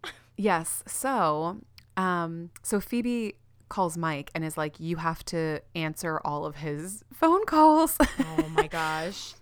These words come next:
Speaker 2: And I was like, "If Matt asked you to do that, there, like, there is no way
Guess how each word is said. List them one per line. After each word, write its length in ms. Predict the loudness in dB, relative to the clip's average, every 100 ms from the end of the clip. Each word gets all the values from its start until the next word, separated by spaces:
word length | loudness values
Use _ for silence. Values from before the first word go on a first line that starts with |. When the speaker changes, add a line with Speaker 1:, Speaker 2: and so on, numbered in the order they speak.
| -4
Speaker 2:
And 80 | 0
I 80 | 2
was 160 | 2
like, 300 | 2 2 0
"If 180 | -4 0
Matt 300 | 0 2 0
asked 300 | -2 -4 -2
you 80 | 0
to 100 | 0
do 220 | 0 -2
that, 380 | -2 -2 -2 -6 _ _ _ _ _ _ _ _ _ _ _ -16 -14 -14 0
there, 220 | 0 0 0
like, 280 | 0 0 -6 -6
there 180 | 0 2
is 120 | 4
no 360 | 2 2 2 2
way 760 | -2 -2 -2 0 0 -4 -10